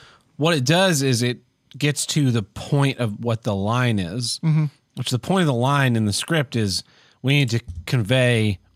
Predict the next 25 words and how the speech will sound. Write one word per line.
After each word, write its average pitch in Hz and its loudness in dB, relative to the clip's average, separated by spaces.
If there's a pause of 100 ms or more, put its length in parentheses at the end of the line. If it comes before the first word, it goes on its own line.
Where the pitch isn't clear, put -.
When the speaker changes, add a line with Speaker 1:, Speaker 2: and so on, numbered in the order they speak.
(120)
Speaker 1:
why, 117 -2
what 139 -2
the 127 0
reward 117 -2
is 113 -2
for 131 -4
the 107 -4
risk 117 -2
being 107 -2
taken 107 -2 (320)
so 123 -4
that 113 -6
we 110 -2
understand 113 0
why 107 2
this 101 -2
character 107 -2
is 95 -6
make, 117 -6
take, 127 -2
making 117 -4
the 104 0
actions 104 -4
they're 98 -4
making. 123 -2